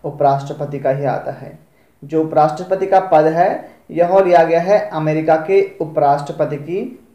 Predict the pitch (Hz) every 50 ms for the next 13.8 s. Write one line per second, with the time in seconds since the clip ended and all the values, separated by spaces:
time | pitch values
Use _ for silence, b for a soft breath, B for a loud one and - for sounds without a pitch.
0 | _ _ 156 143 135 - - - - - 110 101 82 80 - - _ _ _ _
1 | _ _ _ _ _ _ _ _ _ _ _ 202 214 226 233 247 247 226 - -
2 | - - 190 185 185 180 180 185 185 - 196 190 190 190 190 196 202 202 202 -
3 | - 175 156 165 170 165 165 170 - - 175 170 160 165 175 160 156 147 143 143
4 | 147 143 - 180 175 180 196 190 196 190 185 185 185 185 180 196 214 220 - -
5 | - - _ _ _ _ 170 - 165 156 - 180 180 196 - - 233 220 233 233
6 | 233 226 214 196 180 175 175 175 190 196 190 196 196 208 226 240 - - - -
7 | - _ _ - - 160 156 165 - - 190 - 190 190 - - 202 196 190 165
8 | 151 151 165 170 185 180 180 175 180 180 180 185 202 - - - B B B B
9 | B B B B - 170 180 185 - - 254 240 220 196 170 170 175 175 208 220
10 | 220 226 226 233 233 240 220 220 220 208 196 190 196 196 202 202 202 202 202 -
11 | - - - _ _ 170 156 - 170 180 170 160 165 160 170 185 196 196 185 185
12 | 180 165 151 156 156 - - - 170 170 175 170 170 160 156 156 156 160 156 147
13 | 147 143 143 147 160 180 180 175 175 175 190 196 202 233 - B